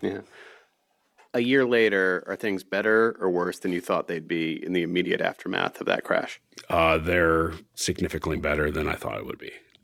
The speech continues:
Speaker 2: Tell you what, February sixth, seventh of last year, I did not know if we'd even have a town this year. You know, I mean, it was, it was pretty dark, especially when, you know, we chose to do the vent and burn, but I'd still do the same.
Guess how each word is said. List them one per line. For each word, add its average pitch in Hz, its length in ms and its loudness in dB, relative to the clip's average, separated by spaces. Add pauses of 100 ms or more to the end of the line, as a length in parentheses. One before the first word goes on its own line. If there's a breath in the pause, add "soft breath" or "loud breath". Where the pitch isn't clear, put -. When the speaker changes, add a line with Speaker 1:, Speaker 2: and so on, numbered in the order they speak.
(100)
Speaker 2:
Tell 101 140 2
you 92 100 4
what, 80 160 0
February 90 440 2
sixth, - 480 -2
seventh 85 360 0
of 76 120 -6
last 78 300 0
year, 73 200 0
I 73 160 0
did 76 200 -4
not 78 380 -2
know 78 300 0 (640 loud breath)
if - 260 -6
we'd 82 200 0
even 82 180 0
have 85 160 -2
a 80 40 -6
town 57 280 0
this - 160 -2
year. - 260 -4 (100)
You 78 160 -4
know, 78 280 -6
I - 40 -8
mean, 82 140 0
it 73 80 -2
was, - 140 -4 (120)
it - 80 -2
was 90 120 0
pretty 82 220 0
dark, 76 420 -2 (580 loud breath)
especially - 440 2
when, 82 260 0
you - 140 -2
know, 80 60 -2
we 82 120 -2
chose 85 220 0
to 82 60 -8
do 82 140 -4
the 82 80 -2
vent 82 220 0
and 80 80 -6
burn, 82 380 0 (420 loud breath)
but 80 340 2 (960)
I'd 76 200 -6
still 78 240 -2
do 78 160 -4
the 80 80 -12
same. 76 340 -2